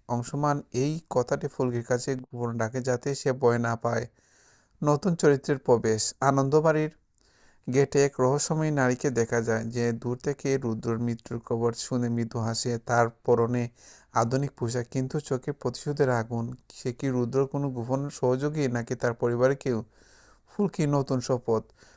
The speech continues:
ফুলকি বুঝতে পারে, পরিবারকে বাঁচাতে হলে তাকে শুধু লড়াই করলে হবে না, পরিবারের ভেতরে ভেতরে একতা, একতাকেও ধরে রাখতে হবে। এরই মধ্যে ইন্দ্রনারায়ণ চৌধুরী তার ভুলের জন্য অনুতপ্ত হয়ে ফুলকির কাছে ক্ষমা চাওয়া।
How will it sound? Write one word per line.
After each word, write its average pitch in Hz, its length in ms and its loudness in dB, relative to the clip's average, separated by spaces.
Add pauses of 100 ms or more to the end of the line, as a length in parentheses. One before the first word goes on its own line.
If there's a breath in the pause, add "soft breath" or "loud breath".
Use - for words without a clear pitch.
(120)
ফুলকি 151 340 2
বুঝতে 131 360 0
পারে, 160 240 6
পরিবারকে 131 600 2
বাঁচাতে 117 440 -2
হলে 143 280 4
তাকে 131 300 -4
শুধু - 240 -4
লড়াই 120 300 2
করলে 131 280 0
হবে 113 240 0
না, 117 220 0
পরিবারের 120 520 0
ভেতরে 117 360 -2
ভেতরে 120 400 -2
একতা, 120 400 -2 (240)
একতাকেও 127 800 0 (560 soft breath)
ধরে 120 180 6
রাখতে 120 300 2
হবে। 117 260 0
এরই 127 240 0
মধ্যে 147 440 0 (480 soft breath)
ইন্দ্রনারায়ণ 127 640 4
চৌধুরী 139 600 0 (760)
তার 120 200 4
ভুলের 135 300 4
জন্য 143 240 2
অনুতপ্ত 131 460 2
হয়ে 151 140 6
ফুলকির 123 340 -2
কাছে 135 220 -2
ক্ষমা 117 300 0
চাওয়া। 117 400 2